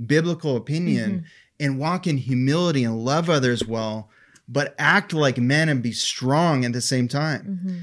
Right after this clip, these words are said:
Speaker 1: And that is, boys are, become great men when they're raised in environments where their strength is encouraged.
Speaker 2: Mm-hmm.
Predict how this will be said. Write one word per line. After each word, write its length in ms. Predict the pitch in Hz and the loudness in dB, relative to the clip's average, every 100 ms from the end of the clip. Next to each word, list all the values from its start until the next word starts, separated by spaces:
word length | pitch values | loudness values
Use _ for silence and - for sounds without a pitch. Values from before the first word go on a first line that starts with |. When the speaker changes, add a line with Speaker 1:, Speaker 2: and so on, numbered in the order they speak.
| 175 _ | -14 _
Speaker 1:
And 160 | 127 127 | -2 2
that 260 | 151 175 - | 4 2 0
is, 320 | 143 120 - _ _ - 131 131 - - | -2 -2 -8 _ _ -20 -20 -20 -20 -12
boys 640 | 131 147 175 180 151 - _ - | -2 0 2 0 -2 -12 _ -8
are, 120 | 135 | -6
become 580 | 127 123 131 151 139 123 _ _ - _ | -4 -4 -2 0 0 -2 _ _ -20 _
great 320 | 120 131 151 - | -2 2 2 2
men 580 | 120 123 156 135 120 120 | 0 2 0 0 -2 -6
when 160 | 131 | -4
they're 100 | 123 | -4
raised 580 | 120 117 139 151 135 - 131 | -4 -6 -4 -2 -4 -6 -8
in 100 | 123 | -6
environments 840 | 110 113 135 165 123 110 110 - - - - _ _ | -6 -6 -4 -2 -2 -4 -8 -10 -12 -20 -20 _ _
where 580 | - 123 123 120 117 - _ _ _ | -4 0 2 0 -2 -8 _ _ _
their 480 | 120 110 110 127 156 | -10 -6 0 4 4
strength 680 | - - - 127 151 131 127 | 2 -4 -2 0 2 0 -2
is 160 | 107 | -4
encouraged. 580 | 107 104 117 113 - - _ | -6 -6 -6 -8 -12 -20 _
Speaker 2:
Mm-hmm. 420 | 190 175 185 175 | -10 -6 -10 -10